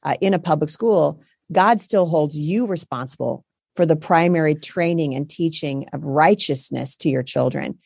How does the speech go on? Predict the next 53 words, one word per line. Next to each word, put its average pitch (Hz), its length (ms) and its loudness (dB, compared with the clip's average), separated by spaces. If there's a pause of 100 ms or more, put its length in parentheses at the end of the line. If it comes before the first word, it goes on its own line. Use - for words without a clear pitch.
(400)
And 175 160 2
so 165 420 6
it's, - 360 -2
it's 190 180 -2
difficult 262 460 0
now 151 200 -2
because 160 380 -4
so 190 120 0
many 180 300 0
of 156 60 -4
this, 156 340 -6
uh, 143 240 0
so 190 180 2
much 180 280 0
of 151 100 -6
what's 151 160 -2
happening 160 360 0
in 135 60 0
the 139 60 -2
public 143 240 -4
schools 240 280 0
is 151 140 -2
hidden 185 280 -2
from 143 200 -8
parents. 135 460 -8 (300)
So 208 100 4
you 208 140 8
have 196 220 4
to 196 80 4
work 180 200 4
really 160 200 6
hard. 151 280 4
If 151 120 0
my 190 180 4
kids 190 240 0
were 190 60 0
in 180 60 2
the 165 60 0
public 170 320 -2
school, 175 240 0
I 165 160 0
guarantee 170 440 0
you 170 100 4
I'd 156 180 2
be 165 120 0
a 147 60 0
thorn 156 280 -2
in 143 100 -2
their 135 140 -2
side. 123 400 -2
I'd 180 180 2
wanna 185 220 0
know, 151 340 -2